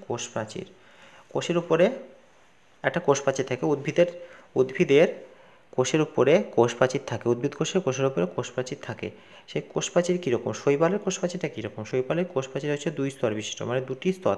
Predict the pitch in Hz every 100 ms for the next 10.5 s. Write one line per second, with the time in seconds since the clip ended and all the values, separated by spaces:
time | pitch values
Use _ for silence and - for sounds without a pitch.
0 | - 107 104 107 - 135 - 92 101 104
1 | 117 123 165 165 165 170 - 117 151 208
2 | - - - - - - - - 127 -
3 | 156 - 170 170 147 131 123 123 175 131
4 | 127 - 147 - 180 - 131 131 143 180
5 | - 127 - - 170 143 156 127 123 143
6 | 139 135 131 143 175 233 - - - _
7 | _ _ _ _ _ _ - - _ -
8 | - - - - 120 117 110 110 - 113
9 | - - - - - - _ _ _ _
10 | _ _ - 131 123